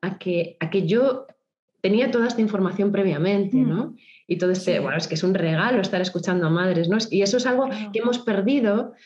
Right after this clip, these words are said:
Speaker 1: porque ya no lo hacemos, ¿no? Entonces, una de las intenciones que yo tengo con este podcast justamente es que vuelva, que vuelva otra vez a, a ser, pues eso, algo cotidiano, algo nuestro, ¿no?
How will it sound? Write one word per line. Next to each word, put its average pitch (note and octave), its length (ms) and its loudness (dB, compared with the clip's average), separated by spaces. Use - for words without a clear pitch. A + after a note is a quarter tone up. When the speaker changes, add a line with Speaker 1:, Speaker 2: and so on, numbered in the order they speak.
Speaker 1:
porque G3+ 300 0
ya G#3+ 120 2
no C4 140 2
lo B3+ 100 2
hacemos, G#3 560 0
¿no? G3+ 80 0
Entonces, G3+ 240 0
una A3+ 200 2
de A3+ 60 2
las A#3 140 -2
intenciones G#3 540 0
que G#3+ 80 0
yo G3+ 80 0
tengo G3+ 220 0
con G3 120 0
este F#3+ 220 -4
podcast A#3 580 -2
justamente G#3+ 680 2
es - 120 -2
que F#3+ 120 0
vuelva, B3+ 640 0
que G3+ 100 -2
vuelva A#3+ 360 0
otra F#3+ 180 -2
vez G3+ 300 -2
a, E3+ 720 0
a E3+ 120 -2
ser, G#3+ 480 0
pues F#3 180 -2
eso, - 180 -4
algo F#3 220 0
cotidiano, G3+ 460 2
algo F#3+ 200 2
nuestro, G3 360 0
¿no? G3+ 240 -2